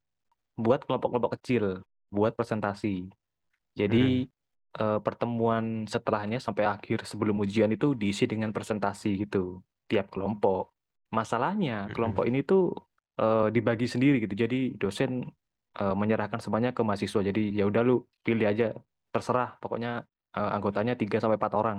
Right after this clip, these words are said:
Speaker 1: kayak gitu kan. Nah, sebagai mahasiswa yang ngulang, yang nggak punya
Speaker 2: Mhm.
Speaker 1: temen, kan harus inisiatif dong. Karena nggak punya temen
Speaker 2: Mhm.
Speaker 1: gitu. Ya gue inisiatif, eee, cari kelompok yang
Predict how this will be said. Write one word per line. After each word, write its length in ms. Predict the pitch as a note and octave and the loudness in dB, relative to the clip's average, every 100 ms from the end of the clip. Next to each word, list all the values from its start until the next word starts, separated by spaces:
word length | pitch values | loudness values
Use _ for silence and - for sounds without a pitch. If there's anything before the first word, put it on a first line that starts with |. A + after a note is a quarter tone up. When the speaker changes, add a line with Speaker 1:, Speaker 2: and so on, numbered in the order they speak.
| F#2 | -6
Speaker 1:
kayak 180 | - F#2+ | -8 -6
gitu 80 | G2 | -2
kan. 220 | G2 F2+ - _ _ _ _ _ _ | -2 -4 -12 _ _ _ _ _ _
Nah, 80 | G#2+ G2+ | -6 -2
sebagai 280 | A2 G#2+ A#2+ | 0 2 2
mahasiswa 400 | A#2+ A2+ B2+ C3+ | 2 0 2 2
yang 100 | C3+ C#3+ | 2 2
ngulang, 240 | D3+ F#3+ F3 | 2 2 2
yang 100 | C#3+ | 2
nggak 120 | B2 | 0
punya 140 | A#2+ C3 | -2 -4
Speaker 2:
Mhm. 60 | |
Speaker 1:
temen, 440 | A#2 E3+ A#2 C3+ G3 _ _ _ _ _ - | -2 -2 -2 -2 -6 _ _ _ _ _ -6
kan 100 | C#3+ | -2
harus 180 | C3 A#2 B2+ | -2 -2 0
inisiatif 500 | B2+ - A2 A#2+ - | 0 0 -2 -4 -6
dong. 220 | F#2 - _ _ _ _ _ _ _ - | -12 -12 _ _ _ _ _ _ _ -4
Karena 200 | G#2 C#3 | -2 2
nggak 140 | A#2 | 2
punya 140 | A2+ G#2+ | 2 2
temen 220 | D3 E3+ | 2 2
Speaker 2:
Mhm. 80 | A#2 | 0
Speaker 1:
gitu. 280 | G2+ F#2+ F#2+ _ _ _ _ _ _ _ | -4 -6 -8 _ _ _ _ _ _ _
Ya 60 | G2+ | -8
gue 240 | G2 C3 B2+ - | 0 0 0 -6
inisiatif, 580 | A2+ - G2+ G#2 A2 A2 | -6 -2 -2 -2 -4 -4
eee, 120 | G#2 | -4
cari 340 | G2+ G2+ G#2 - _ _ _ | -2 0 0 -2 _ _ _
kelompok 380 | G#2+ G2+ G2+ - A#2+ | 0 0 2 0 2
yang 340 | A2+ A2 A2 | 0 -2 -6